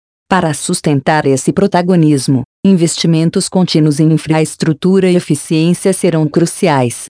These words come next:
garantindo que o Brasil mantenha sua competitividade e explore novas oportunidades no mercado internacional,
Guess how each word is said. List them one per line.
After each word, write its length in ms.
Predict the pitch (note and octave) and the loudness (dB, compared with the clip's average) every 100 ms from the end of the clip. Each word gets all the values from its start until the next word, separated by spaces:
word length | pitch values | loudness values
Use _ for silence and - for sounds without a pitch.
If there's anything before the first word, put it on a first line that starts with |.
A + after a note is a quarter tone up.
| _ - | _ -4
garantindo 720 | E3+ F3 D#3 C#3+ - F#3+ G3 G3 | 0 2 2 0 0 2 2 0
que 160 | - | -2
o 60 | D#3+ | 0
Brasil 480 | E3 D#3+ C3+ F3 G3+ | 2 0 0 2 2
mantenha 460 | G#3+ F3+ F3 D#3+ | 2 2 2 2
sua 200 | D3 F3 | 0 -2
competitividade 1200 | - F3 D#3+ G3+ - - - D#3 C#3 D#3 F3+ F3 G3+ | 0 0 0 -2 -2 -4 -2 -2 0 2 0 0 0
e 100 | F#3 | 0
explore 540 | - - D#3 E3 E3+ | -2 -2 0 2 2
novas 400 | E3 D#3 D#3+ D3 | 2 2 0 0
oportunidades 880 | D3+ F3 - F#3 D3 D#3 D#3+ E3 D#3+ | 0 -2 0 0 2 2 2 0 2
no 120 | D#3+ | 2
mercado 520 | D3+ D3 - D#3 D#3 | 2 0 0 0 2
internacional, 880 | D#3 D3 C#3+ C#3 - F3 D#3 B2 | 0 2 2 0 0 0 0 0